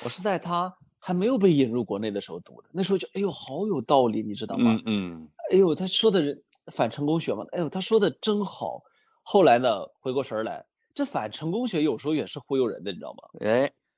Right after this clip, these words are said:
Speaker 2: 也是，
Speaker 1: 哎，
Speaker 2: 也是。
Speaker 1: 是这，是这道理吧？这个成功学
Speaker 2: 他
Speaker 1: 割完你的韭菜之后，反的再来一遍。
Speaker 2: 反成功学就是他的成功学，<clears throat> 对吧？
Speaker 1: 嗯哼，
Speaker 2: 嗯。
Speaker 1: 嗯。
Speaker 2: 哎，这我觉得挺好，因为这，因为这两周啊，我一直想跟格子，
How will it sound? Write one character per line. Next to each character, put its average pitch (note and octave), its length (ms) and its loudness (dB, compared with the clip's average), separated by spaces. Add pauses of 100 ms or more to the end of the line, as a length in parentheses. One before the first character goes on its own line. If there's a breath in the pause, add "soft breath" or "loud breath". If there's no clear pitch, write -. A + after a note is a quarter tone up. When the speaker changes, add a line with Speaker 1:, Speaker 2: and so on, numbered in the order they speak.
(120)
Speaker 2:
也 G2 200 -6
是， D#3 80 4
Speaker 1:
哎， C#3+ 220 6
Speaker 2:
也 A2 40 -4
是。 - 120 -8
Speaker 1:
是 - 80 0
这， D3 180 0
是 G#3+ 200 -4
这 E3 100 2
道 C#3 160 4
理 G#2+ 120 -4
吧？ E2+ 120 -10 (280)
这 B3 120 -14
个 G3+ 80 -10
成 D3 280 2
功 D4 200 -4
学 C#3 280 -2
Speaker 2:
他 - 60 -12 (240)
Speaker 1:
割 G3+ 220 4
完 D#3+ 160 0
你 C#3+ 100 -10
的 C#3+ 80 -6
韭 A#2+ 220 -12
菜 C3 160 -14
之 C#3 80 -14
后， C3 80 -10
反 G#2 320 -6
的 B2+ 100 2
再 G3 180 -4
来 G#2+ 160 -4
一 F#2+ 80 -14
遍。 G2 160 -12
Speaker 2:
反 G#2+ 220 4
成 C3+ 160 0
功 F3 180 -2
学 A#2+ 280 -4
就 B3 180 2
是 D#3+ 140 -6
他 C#3 200 -4
的 B2+ 120 -4
成 A#2 200 -12
功 C#3+ 140 -6
学， G#2 220 -12 (220)
<clears throat> - 220 -20
对 A#2 120 -8
吧？ A2 200 -6
Speaker 1:
嗯 D3 200 -6
哼， E3 160 -8 (180)
Speaker 2:
嗯。 D3+ 220 -2
Speaker 1:
嗯。 - 80 -14 (640 soft breath)
Speaker 2:
哎， E3 160 -8 (100)
这 - 140 -10
我 A#2 100 -8
觉 A#2 140 -6
得 F#3 300 0 (180)
挺 C3+ 160 -6
好， - 160 -16
因 C3 140 -2
为 E3 80 -2
这， E3 260 -6
因 D#3 120 -6
为 E3+ 160 -6
这 G3+ 240 2 (140)
两 G2 320 -2
周 G#2 180 -2
啊， G2+ 180 2
我 F#2+ 100 -8
一 A#2+ 100 -10
直 A2+ 160 -12
想 F#2+ 240 -6
跟 G#2+ 160 -2
格 F#2+ 180 0
子， G2+ 200 -4